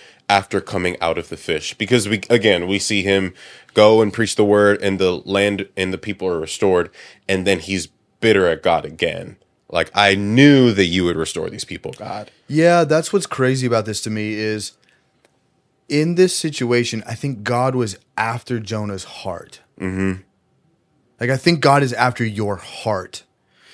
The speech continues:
Speaker 2: Even though you walked through something terrible,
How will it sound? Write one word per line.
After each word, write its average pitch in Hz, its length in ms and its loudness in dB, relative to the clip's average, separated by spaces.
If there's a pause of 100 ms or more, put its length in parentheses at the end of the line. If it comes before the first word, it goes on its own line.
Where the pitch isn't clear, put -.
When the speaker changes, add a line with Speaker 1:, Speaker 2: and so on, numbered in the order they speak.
(180)
Speaker 2:
Even 139 260 2
though 147 80 8
you 131 240 2
walked 117 280 0
through 120 140 -4
something 104 380 -6
terrible, 123 600 -4